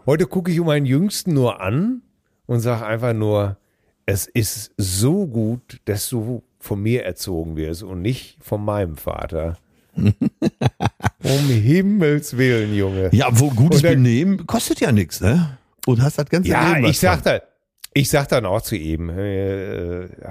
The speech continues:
Speaker 1: ich sag das auch alles, ich geb das auch weiter und ich hoffe, dass sie das selber dann eines Tages, ähm, so verinnerlicht haben, dass sie das dann abrufen. Also bei mir war das zum Beispiel so, ich war eine totaler,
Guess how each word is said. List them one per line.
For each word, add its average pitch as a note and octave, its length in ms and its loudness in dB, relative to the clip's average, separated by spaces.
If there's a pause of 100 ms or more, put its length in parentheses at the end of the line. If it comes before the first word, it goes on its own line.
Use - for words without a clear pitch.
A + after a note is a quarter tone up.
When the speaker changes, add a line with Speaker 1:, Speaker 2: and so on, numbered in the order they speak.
(120)
Speaker 1:
ich B2 160 0
sag C3+ 180 0
das C#3+ 200 -2
auch G2+ 200 -2
alles, G#2+ 320 -4
ich G#2+ 100 -8
geb B2 180 -4
das A2 160 -4
auch F#2+ 160 -4
weiter F2 300 -4
und B2 100 -10
ich - 180 -10
hoffe, E3 460 -2 (580)
dass B2+ 200 0
sie C#3+ 80 -4
das A#2 240 -2
selber C#3+ 380 0
dann C3 200 -2
eines C3+ 460 -6
Tages, C3 840 -4
ähm, A2+ 680 0 (1000)
so A#2+ 240 2
verinnerlicht C#3+ 640 -2
haben, C3 260 -2
dass B2 200 -4
sie C#3 80 -8
das A#2+ 220 -2
dann A#2+ 340 -4 (220)
abrufen. G#2 600 -6
Also A#2 220 0 (240)
bei B2+ 120 2
mir A3 200 2
war G#3 80 -2
das E3+ 160 -4
zum D#3+ 100 -6
Beispiel C#3+ 260 -2
so, D3 240 -2 (380)
ich A2+ 200 -2
war E3 340 -2
eine D#3 340 0
totaler, F3+ 1300 -2